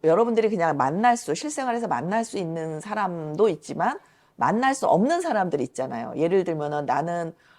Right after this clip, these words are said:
뭐 경영학에 관심이 있다." 그러면 이제 아주 뛰어난 경영자, 또는 아까 손흥민 얘기도 하셨지만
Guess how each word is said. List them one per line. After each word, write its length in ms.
뭐 280
경영학에 500
관심이 400
있다." 460
그러면 440
이제 440
아주 320
뛰어난 460
경영자, 720
또는 560
아까 500
손흥민 440
얘기도 280
하셨지만 680